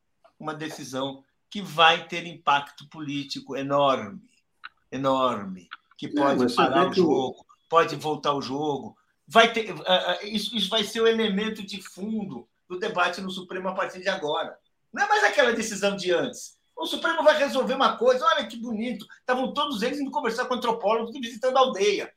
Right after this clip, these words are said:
Speaker 1: Agora não é isso.
Speaker 2: Não, eu acho que, eu acho que não. Eu acho que é o seguinte: essa é, é, essa é claro que é uma decisão,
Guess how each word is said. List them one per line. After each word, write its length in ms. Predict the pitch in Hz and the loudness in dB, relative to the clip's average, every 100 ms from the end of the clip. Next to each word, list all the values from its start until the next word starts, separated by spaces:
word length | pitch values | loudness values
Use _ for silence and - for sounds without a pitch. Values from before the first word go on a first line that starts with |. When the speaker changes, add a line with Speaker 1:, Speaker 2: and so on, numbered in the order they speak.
| _ - | _ -10
Speaker 1:
Agora 280 | 285 262 | -2 -2
não 80 | 277 | -2
é 100 | 247 | -6
isso. 320 | 139 - - _ _ _ | -8 -12 -20 _ _ _
Speaker 2:
Não, 460 | - 214 190 202 107 | 2 6 6 6 6
eu 180 | 117 135 | 6 6
acho 220 | 156 - | 2 0
que, 80 | 175 | 0
eu 340 | 160 107 107 | 2 2 2
acho 160 | 123 - | 0 -2
que 80 | |
não. 340 | 214 160 143 90 | 2 4 4 2
Eu 120 | 90 | 0
acho 140 | 95 | -4
que 60 | - | -8
é 20 | |
o 20 | 131 | -6
seguinte: 680 | - 120 110 85 - - - _ _ _ - | -6 0 2 2 -2 -14 -20 _ _ _ 0
essa 720 | 120 147 - - 85 69 - | 2 2 -2 -2 -2 -2 -6
é, 480 | 80 - 80 - 90 | -8 -6 -8 -4 -4
é, 40 | |
essa 200 | 101 - | -2 -4
é 40 | |
claro 380 | - 92 98 92 | -2 -2 0 -2
que 120 | - | -4
é 40 | 80 | -6
uma 120 | 80 | -4
decisão, 840 | 78 78 82 - 80 85 113 123 | -4 -6 -8 -8 -6 -2 -2 -4